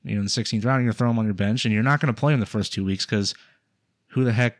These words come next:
starts a guy they pick last in their <laughs> draft? Unless you're, you know, one of those, you know, that James Conner situation a couple years ago when Le'Veon Bell held out.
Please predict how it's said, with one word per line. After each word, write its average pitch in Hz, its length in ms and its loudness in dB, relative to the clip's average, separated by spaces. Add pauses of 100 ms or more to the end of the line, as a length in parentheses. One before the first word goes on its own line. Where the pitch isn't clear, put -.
(160)
starts - 420 -2
a 107 60 -4
guy 107 240 0
they 104 120 2
pick 113 280 0
last 107 320 2
in 110 80 2
their 113 100 4
<laughs> - 20 4
draft? 117 580 2 (1120)
Unless 123 360 4
you're, 113 180 2
you 107 60 2
know, 104 100 2
one 104 140 2
of 104 60 0
those, 104 260 0
you 87 60 -16
know, 117 120 0
that 104 160 0
James 107 320 -2
Conner 107 300 -2
situation 98 560 -2
a 95 40 -6
couple 101 220 -4
years 101 160 -2
ago 101 140 -2
when 101 100 -2
Le'Veon 98 320 -2
Bell 120 180 2
held 101 240 -4
out. 98 220 -4